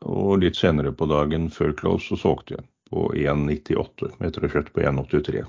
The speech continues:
Så det ble jo en grei trade på et par timer. Eh, men den gikk jo til, eh, en tjue,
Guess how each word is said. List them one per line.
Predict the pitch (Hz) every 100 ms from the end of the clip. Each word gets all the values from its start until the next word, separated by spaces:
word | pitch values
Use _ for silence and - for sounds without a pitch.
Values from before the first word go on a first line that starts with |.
| -
Så |
det | 85 90
ble | 85 80
jo | 73
en | 76
grei | - - - - -
trade | - 64 -
på | - - 67 -
et | - -
par | - 73
timer. | - 80 123 - - - - - - - - - _ 110
Eh, | 110 110 107
men | 113 113
den | 113 104
gikk | 85 -
jo | 117
til, | 131 127 127
eh, | 123 120 120 113 90 85
en | 85 85 82
tjue, | - 82 80 80 82 80 82 82 85